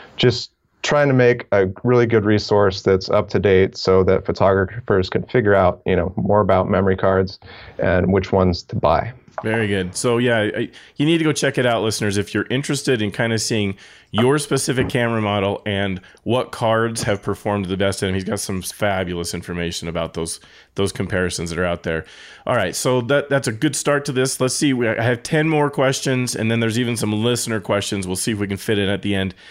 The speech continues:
Speaker 2: Kinda depends on how long it takes for us to get through 'em, but I wanna get through my ten.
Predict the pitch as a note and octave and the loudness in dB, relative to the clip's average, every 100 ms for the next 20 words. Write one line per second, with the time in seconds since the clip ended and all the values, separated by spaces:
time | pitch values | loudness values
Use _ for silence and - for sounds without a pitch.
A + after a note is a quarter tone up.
0 | - - A2 G#2+ G#2 G#2+ F#2 F#2+ G2 G2 | -14 -4 -2 0 -2 -2 -2 -2 -2 -2
1 | F#2+ E2+ - F#2+ - F2+ - F#2 F2 F#2+ | -2 -4 -4 -6 -4 -6 -4 -4 -4 -2
2 | F#2+ F2 G#2 B2 C#3+ B2+ B2+ A2+ G#2+ - | -4 -2 -2 0 0 -2 -2 -2 -2 -2
3 | F#2 | -4